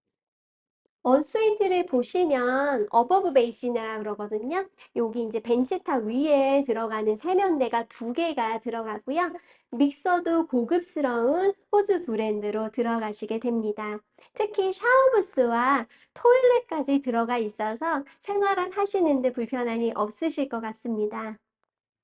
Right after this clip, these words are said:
여기는 런더리 공간이고, 보시면은 이제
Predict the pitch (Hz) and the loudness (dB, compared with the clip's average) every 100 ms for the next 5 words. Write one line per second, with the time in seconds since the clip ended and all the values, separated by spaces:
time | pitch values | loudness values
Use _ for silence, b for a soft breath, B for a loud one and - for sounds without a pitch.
0 | _ - 233 240 339 339 233 214 254 381 | _ 2 4 2 0 4 4 4 4 6
1 | 415 392 277 214 220 226 214 214 - 339 | 4 4 2 0 0 -2 -2 -4 -2 2
2 | 311 214 196 240 240 - 349 320 285 277 | 4 2 0 -4 -4 -2 0 4 6 4
3 | 262 262 269 254 214 208 214 | 4 2 2 0 0 2 2